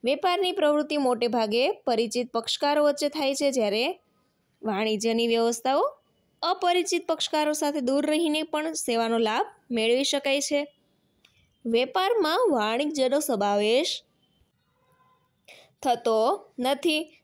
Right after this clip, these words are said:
જ્યારે વે-, વાણિજ્યનો વેપારમાં સમાવેશ થાય છે. ચૌદ નંબરનો જોઈએ ક્વેશ્ચન હવે, સંપૂર્ણ ભરોસાનો સિદ્ધાંત એટલે શું?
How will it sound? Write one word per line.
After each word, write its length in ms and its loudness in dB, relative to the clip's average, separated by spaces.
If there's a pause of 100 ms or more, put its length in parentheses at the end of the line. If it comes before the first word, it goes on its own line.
(120)
જ્યારે 240 0
વે-, 420 -4
વાણિજ્યનો 680 0
વેપારમાં 480 0
સમાવેશ 840 0 (100)
થાય 340 -2
છે. 400 -4 (640)
ચૌદ 320 0
નંબરનો 440 0
જોઈએ 240 0
ક્વેશ્ચન 420 -2
હવે, 500 -2 (320)
સંપૂર્ણ 640 -2
ભરોસાનો 520 0
સિદ્ધાંત 500 -2
એટલે 680 -4
શું? 580 -2